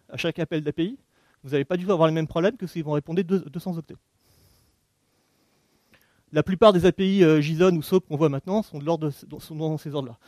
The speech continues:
Si vous êtes en soap, vous êtes peut-être un, un ordre de grandeur au-dessus. Vous êtes plutôt de, entre deux et vingt, on va dire. Si vous êtes en json, vous devriez être entre deux et deux K, sauf si vous faites des grosses listes.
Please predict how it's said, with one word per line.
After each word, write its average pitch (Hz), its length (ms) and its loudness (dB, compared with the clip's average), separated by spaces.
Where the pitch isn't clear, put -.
Si - 80 -6
vous 175 60 4
êtes 170 100 2
en 170 60 2
soap, 214 300 -4
vous 143 120 -16
êtes 156 200 -8
peut-être 165 400 -12
un, 135 160 -10
un 160 160 -2
ordre 160 200 0
de 156 60 -10
grandeur 147 300 -10
au-dessus. 180 320 -12
Vous 135 80 -6
êtes 139 100 -6
plutôt 180 340 -2
de, 156 160 2
entre 156 260 0
deux 160 200 2
et 160 40 6
vingt, 180 200 2
on 202 40 0
va 165 80 0
dire. 202 200 0
Si - 80 8
vous 151 60 -6
êtes 143 100 -6
en 147 100 -2
json, 165 360 0
vous 147 120 -8
devriez 147 320 0
être 160 100 -2
entre 151 200 -12
deux 147 200 -4
et 135 300 -4
deux 131 120 -14
K, 147 120 -10
sauf 147 220 -12
si - 80 -20
vous 135 60 -20
faites 131 180 -18
des 143 80 -14
grosses 131 220 -18
listes. - 260 -16